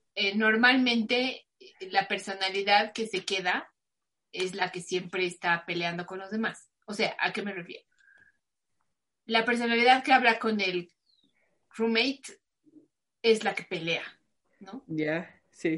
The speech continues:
Speaker 1: Porque realmente a mí no me interesa pelear, o sea, voy a decir una cosa que me va a costar, pero así como que peleo por hobby, porque ya me
Speaker 2: Ay, qué
Speaker 1: aburrí
Speaker 2: feo.
Speaker 1: de estar en
Speaker 2: <laughs> Qué feo
Speaker 1: <laughs>
Speaker 2: eso,
Speaker 1: en
Speaker 2: qué feo.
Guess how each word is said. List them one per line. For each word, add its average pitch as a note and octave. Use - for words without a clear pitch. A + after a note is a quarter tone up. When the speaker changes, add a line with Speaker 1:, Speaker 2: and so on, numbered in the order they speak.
Speaker 1:
Porque C#4+
realmente D#4
a C4
mí C#4+
no D#4+
me E4
interesa B3
pelear, B3
o A3
sea, G#3+
voy C#4+
a C#4+
decir B3
una A3
cosa A3+
que G#3+
me G3+
va G#3
a G#3
costar, A3+
pero G#3
así E4+
como D#4
que C#4
peleo C#4
por G#3
hobby, -
porque B3+
ya B3+
me C4
Speaker 2:
Ay, A3+
qué G#3+
Speaker 1:
aburrí B3
Speaker 2:
feo. B3+
Speaker 1:
de A#3
estar G#3
en -
Speaker 2:
<laughs> -
Qué A#3+
feo D3+
Speaker 1:
<laughs> -
Speaker 2:
eso, -
Speaker 1:
en -
Speaker 2:
qué -
feo. -